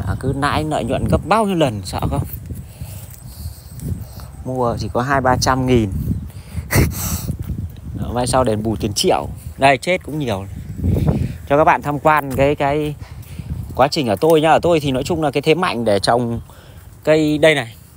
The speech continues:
Vườn nào cũng trồng cây, trong chờ đền bù. Chả có cái mẹ gì gọi là làm giàu nhanh bằng,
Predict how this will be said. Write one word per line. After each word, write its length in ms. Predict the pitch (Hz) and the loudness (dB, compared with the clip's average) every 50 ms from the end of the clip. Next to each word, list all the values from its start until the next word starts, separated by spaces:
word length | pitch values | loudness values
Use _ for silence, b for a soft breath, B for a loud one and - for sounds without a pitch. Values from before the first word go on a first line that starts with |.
| - - - | -20 -12 0
Vườn 240 | 110 131 131 120 | 4 4 4 4
nào 240 | 123 131 131 131 127 | 4 2 2 2 0
cũng 80 | - 135 | 0 -2
trồng 260 | - 151 135 127 117 | -2 -2 -2 -2 -2
cây, 240 | - 156 156 147 135 | -4 -4 -4 -4 -4
trong 160 | 131 127 123 113 | -6 -10 -12 -6
chờ 200 | - 131 120 107 | -2 0 0 0
đền 200 | 104 110 107 107 | 0 -2 -2 -2
bù. 200 | 110 107 95 90 92 - - - - B B B B B B B B B B B B B B B B - - - - - - | -4 -4 -6 -8 -12 -16 -20 -20 -20 B B B B B B B B B B B B B B B B -20 -20 -20 -12 -4 -2
Chả 180 | 123 123 143 | 0 2 4
có 80 | 147 165 | 4 6
cái 120 | 175 190 | 4 4
mẹ 300 | 180 190 185 127 113 123 | 2 2 -2 -2 -4 -4
gì 240 | 113 131 123 104 98 | -2 0 0 0 -2
gọi 200 | 90 113 113 - | -2 -2 -2 -2
là 120 | 104 98 | -2 -2
làm 220 | 95 101 101 101 92 | -2 -2 -2 -2 0
giàu 200 | 110 101 92 98 | 0 0 0 0
nhanh 260 | 98 131 127 120 110 | -2 -2 -2 -2 -4
bằng, 80 | 98 | -8